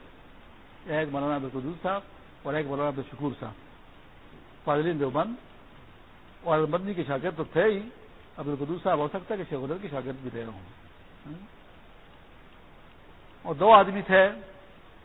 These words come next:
اور وہ، وہ، ان کو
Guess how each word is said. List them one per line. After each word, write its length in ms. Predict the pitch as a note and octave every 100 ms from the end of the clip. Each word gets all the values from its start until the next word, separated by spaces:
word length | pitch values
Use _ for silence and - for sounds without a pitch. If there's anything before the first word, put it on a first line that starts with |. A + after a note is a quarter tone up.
| - - - - - - - - - - - - - - -
اور 320 | F#3+ F#3+ G#3+ A3 -
وہ، 160 | G#3+ G#3+
وہ، 340 | A#3+ G3 A3+
ان 80 | A#3+
کو 220 | A#3+ A3+